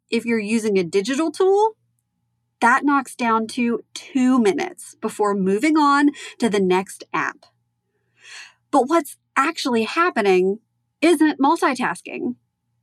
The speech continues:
It's instead something called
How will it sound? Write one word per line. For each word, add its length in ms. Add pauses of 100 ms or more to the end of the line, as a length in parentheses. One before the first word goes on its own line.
(200)
It's 360
instead 840
something 720
called 540